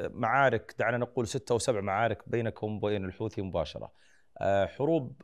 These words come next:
آه، عديدة خضتها، ولكن أريد أن أسألك على جزئية معينة في هجومهم على مأرب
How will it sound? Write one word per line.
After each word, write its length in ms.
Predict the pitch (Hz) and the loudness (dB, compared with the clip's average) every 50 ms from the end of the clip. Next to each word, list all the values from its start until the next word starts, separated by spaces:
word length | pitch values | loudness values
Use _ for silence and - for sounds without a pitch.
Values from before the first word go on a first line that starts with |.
| - _ | -8 _
آه، 160 | - 110 107 | -2 0 0
عديدة 420 | - - 107 117 135 139 117 123 117 | 0 0 -2 -2 -2 -2 0 0 -2
خضتها، 540 | - - 110 87 - - - 73 73 - - - _ _ _ - _ _ _ | -2 -2 -8 -8 -8 -10 -10 -8 -8 -10 -12 -14 _ _ _ -20 _ _ _
ولكن 260 | - 143 147 - 143 151 | 6 6 6 6 4 0
أريد 160 | 165 160 156 | 2 4 4
أن 60 | 156 | 4
أسألك 320 | 165 - - 139 123 - | 4 2 0 -2 0 0
على 140 | - 117 127 | 0 0 0
جزئية 380 | 113 117 107 117 135 139 131 113 | 0 -2 -4 -2 0 2 2 2
معينة 500 | 113 101 101 117 127 123 120 120 120 117 - - - _ _ _ _ | 2 0 -2 0 0 0 0 0 0 -4 -6 -12 -20 _ _ _ _
في 300 | - - 143 151 147 131 | -6 -2 0 2 2 2
هجومهم 420 | 135 120 143 143 123 113 110 104 90 | 2 2 2 2 2 2 0 0 0
على 180 | 90 101 101 | 0 0 2
مأرب 340 | 101 104 104 - 90 107 117 | 2 2 0 0 0 0 -2